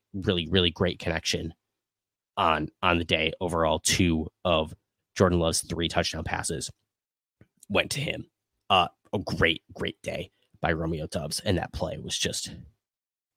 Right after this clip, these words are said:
beautiful. And I could watch it again and again and again. Uh, on defense, oh,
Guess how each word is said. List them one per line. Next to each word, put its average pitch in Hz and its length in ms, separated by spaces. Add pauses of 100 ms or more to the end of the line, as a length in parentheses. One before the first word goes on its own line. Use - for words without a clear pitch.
beautiful. 85 560
And 87 120
I 80 80
could - 160
watch 85 320
it 85 100 (560)
again 78 480 (180)
and 80 120
again - 340 (160)
and - 100
again. - 340 (760)
Uh, 95 260
on 117 160
defense, - 640 (880)
oh, - 180